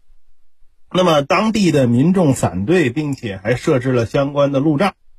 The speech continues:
那么结果呢，就使得韩国方面，当然也包括驻韩美军，没办法向基地随意的输送物资。那么今年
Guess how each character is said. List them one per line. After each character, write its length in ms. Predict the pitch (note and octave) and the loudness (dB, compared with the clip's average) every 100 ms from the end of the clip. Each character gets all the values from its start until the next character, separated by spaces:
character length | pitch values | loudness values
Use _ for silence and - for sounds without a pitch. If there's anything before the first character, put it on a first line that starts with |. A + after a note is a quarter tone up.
| - _ - - | -20 _ -20 -12
那 100 | C#3 | -4
么 240 | C3+ B2 | 0 0
结 260 | A#2 C#3+ F3 | -2 0 0
果 200 | D#3+ G2+ | 2 -2
呢， 120 | G#2 | -4
就 140 | B2 | -6
使 220 | C3+ - F2+ | -6 -6 -4
得 100 | A2+ | -2
韩 260 | - B2 | 0 0
国 120 | E3 | 0
方 160 | E3 D#3 | 0 2
面， 340 | D3+ B2 G2+ - _ - _ - | 2 2 0 -4 _ -20 _ -10
当 140 | - D3+ | -2 0
然 100 | D#3 | 2
也 80 | |
包 160 | A#2 C#3+ | 0 0
括 260 | D3+ B2+ - _ - | 2 0 -4 _ -12
驻 100 | - | -6
韩 160 | C3 C#3+ | -2 -2
美 160 | C#3 G#2 | -2 -2
军， 160 | B2+ | -2
没 220 | C#3 A#2+ | 0 0
办 200 | F#3 A#3+ | 2 0
法 240 | B2+ G2+ - | -2 -10 -12
向 420 | - C#3+ A#2+ G2+ | -4 -2 -2 -6
基 220 | G#2 - D#3+ | -10 -4 -2
地 220 | E3 - _ - _ _ _ | 0 -2 _ -20 _ _ _
随 300 | - - C3 | -10 0 2
意 300 | G3 B3 E3 | 2 2 2
的 260 | A2+ F#2+ - _ - - | 2 0 -4 _ -20 -6
输 180 | - F#3 | 2 4
送 200 | E3 D3+ | 4 0
物 60 | |
资。 240 | A#2+ D3 - - - - - - - - _ _ _ _ _ _ - | -4 -4 -6 -16 -20 -20 -20 -20 -20 -20 _ _ _ _ _ _ -2
那 80 | F#3 | 2
么 140 | F3+ | 2
今 220 | D3 G#3 | 2 0
年 400 | A#3+ G3+ G3+ G#3+ | 2 2 4 2